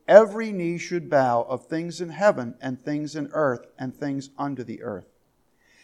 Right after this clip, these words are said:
and that every tongue should confess that Jesus Christ is Lord, to the glory of God the Father.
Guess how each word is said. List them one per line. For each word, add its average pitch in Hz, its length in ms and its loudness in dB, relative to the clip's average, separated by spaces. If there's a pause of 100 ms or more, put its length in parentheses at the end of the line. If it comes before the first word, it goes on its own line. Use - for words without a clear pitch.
(220)
and 170 140 -2
that 180 260 4
every 233 440 8
tongue 170 400 -2
should 143 260 -10
confess 131 600 -2
that 120 220 -8
Jesus 180 460 -12
Christ 131 560 -2
is 120 240 -12
Lord, 127 500 -4
to - 80 -20
the 113 100 -10
glory 131 460 -4
of 117 140 -12
God 120 300 -2
the 120 80 -10
Father. 110 540 -8